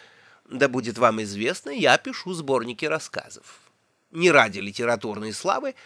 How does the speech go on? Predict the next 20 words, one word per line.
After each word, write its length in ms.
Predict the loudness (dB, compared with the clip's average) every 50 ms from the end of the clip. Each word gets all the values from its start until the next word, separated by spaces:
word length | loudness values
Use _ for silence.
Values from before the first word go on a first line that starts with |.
| -20 -20 _
скорее 420 | -18 -8 -2 0 2 4 4 2 0
для 220 | 0 -2 -4 -4
собственного 840 | -4 -2 -2 -2 -2 -4 -10 -12 -8 -8 -6 -6 -4 -4 -2 -2 -2
развлечения. 920 | -2 -2 -4 -6 -6 -6 -4 -6 -6 -6 -6 -8 -10 -12 -18 -20 -20 -20 -20 _ _ _ _ _ _ _ _ _ _ _ _ _ _ _ _ _ -4
Он 200 | -4 -4 -4 -2
помолчал. 640 | -2 0 2 4 2 2 0 -6 -14 -14 -14 -20 _ _ _ _ _ _ _ _ _ -20 -20 -20 -20 -10
К 80 | 2
тому 260 | 6 6 8 8 6 6
времени, 340 | 8 6 6 6 4 0
когда 280 | 4 4 4 6 6 2
Тень 300 | 4 4 4 4 4 4
догадался, 640 | 2 4 6 6 6 8 8 6 6 6 2 0
что 180 | 0 2 2 2
ему 180 | 2 2 0 -4
следовало 600 | -4 0 4 6 6 6 6 4 2 2 0 2
бы 160 | 0 0 0
попросить 600 | 4 2 2 4 4 0 0 0 -2 -4 -4 -2
разрешения 800 | -2 -2 -2 -2 -2 -2 -2 2 2 2 2 4 2 2 2 2
их 160 | 0 -2 -2
почитать, 600 | -4 -2 -2 -2 -2 0 2 4 4 4 4 0